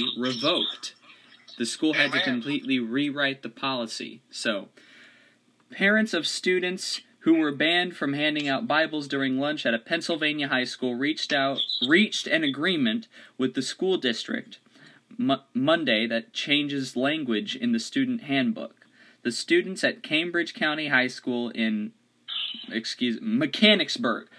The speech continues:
Speaker 1: Okay, I didn't know if I could pronounce that for a second. Mechanicsburg, Pennsylvania, said January the pr-, in January, the principal was preventing them from handing out Bibles during any moment of the school day, including during lunch.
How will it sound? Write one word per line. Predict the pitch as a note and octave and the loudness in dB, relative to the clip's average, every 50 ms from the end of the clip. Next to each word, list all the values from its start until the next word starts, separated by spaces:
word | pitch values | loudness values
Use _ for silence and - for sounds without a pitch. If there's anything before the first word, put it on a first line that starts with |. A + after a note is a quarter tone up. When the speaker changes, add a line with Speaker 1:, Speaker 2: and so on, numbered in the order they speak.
| - - | -8 -2
Speaker 1:
Okay, | - C#3+ C#3+ C#3+ C3 G2 - - - - - - | 0 0 2 2 0 -2 -2 -4 -12 -18 -10 -4
I | - B2 | -2 -2
didn't | D3 D3+ | 0 0
know | D3 C3+ | 0 0
if | B2+ - | -2 -2
I | B2 | -6
could | - - A#2 G#2+ G#2 | -6 -6 -6 -6 -4
pronounce | - A2+ A#2 B2 B2 - | -2 -2 -2 -2 -4 -6
that | - - - | -8 -8 -8
for | - | -8
a | - | -10
second. | - - - - - | -10 -10 -10 -6 -2
Mechanicsburg, | A2+ A2+ - - D#3 D#3 E3 F#3 - - - F#3 F#3 - | -2 -2 0 0 0 2 0 0 -2 0 0 0 0 0
Pennsylvania, | - C#4 - - - - F#3+ E3+ C#3+ A#2+ G#2+ G#2+ G#2+ G#2+ A2+ B2 - _ _ _ _ _ | -2 -4 -4 -2 -2 -2 0 2 2 2 2 0 0 -2 -4 -6 -8 _ _ _ _ _
said | - - - - B2+ A#2 A2+ A2+ A2 - _ _ _ _ _ _ _ - | -12 -6 0 2 4 4 4 2 0 -4 _ _ _ _ _ _ _ -6
January | G#2+ C3 C#3+ D#3+ F3 F#3 F#3 F#3+ F#3+ F#3+ F#3+ F#3+ F#3+ F#3 | 0 2 2 2 2 2 0 0 2 2 0 0 -2 -4
the | D3+ C#3+ | -4 -6
pr-, | C#3 - - - - _ _ _ _ _ _ _ | -8 -10 -12 -14 -16 _ _ _ _ _ _ _
in | - D#3 G3 A3+ A3+ | 2 6 8 8 8
January, | F#3+ F3+ F#3 F3 D#3+ D#3 C#3 B2 A2+ G#2 G#2 G#2 G#2+ B2+ C#3+ | 8 6 4 2 2 2 2 2 2 0 0 0 0 0 -2
the | C#3+ | -2
principal | C#3 - - E3+ E3+ - - D#3 D#3+ E3+ E3 | -4 -4 -4 -4 -4 -4 -4 -4 -2 0 0
was | D3+ C#3 B2 A2+ | 0 0 -2 -4
preventing | - - C#3 B2 A#2 C#3+ D3 D#3 D3 - E3 D#3 | -4 -4 -4 -2 0 0 -2 -2 -4 -8 -8 -6
them | D#3 D3+ D#3 | -6 -6 -6
from | D3 D3 A#2+ | -4 -2 -2
handing | B2+ C3+ C3+ C#3 D3 D3 | 0 0 -2 -2 -2 -4
out | D3 C#3+ A#2+ | -4 -4 -2
Bibles | A#2 B2+ B2 A#2 A#2 A#2+ A#2 A2+ | 0 0 0 0 0 -2 -4 -6
during | - A2 G#2+ G#2+ G#2+ - | -4 -4 -4 -4 -4 -2
any | - C3 D3 | -2 -2 -2
moment | D3+ C#3+ C3+ B2+ B2+ B2+ B2 | -2 -2 0 0 0 0 -2
of | A#2+ A2+ | -2 -4
the | A#2 | -6
school | A2 - - A#2 A2+ G#2+ | -8 -6 -4 -4 -2 -2
day, | A2 A2 G#2+ G#2+ | 0 -2 -2 -2
including | G#2+ G#2+ - - B2+ C3 B2+ C3 B2+ B2+ | -4 -4 -2 0 0 0 2 0 0 -2
during | G#2+ A2+ A2 A2 A2 A2 | 0 0 0 0 0 0
lunch. | A2+ A2 - - - - - - - | 0 -2 -2 -4 -4 -6 -8 -12 -12